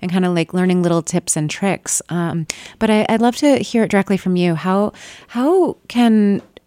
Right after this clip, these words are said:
dreaming help our, our sleep?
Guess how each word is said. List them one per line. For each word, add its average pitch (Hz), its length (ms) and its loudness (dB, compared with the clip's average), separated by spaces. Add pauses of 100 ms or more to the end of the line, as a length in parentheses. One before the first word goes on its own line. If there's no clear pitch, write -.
(160)
dreaming 180 720 2
help 170 440 -4 (140)
our, 156 440 -2 (100)
our 160 100 -8
sleep? - 400 -6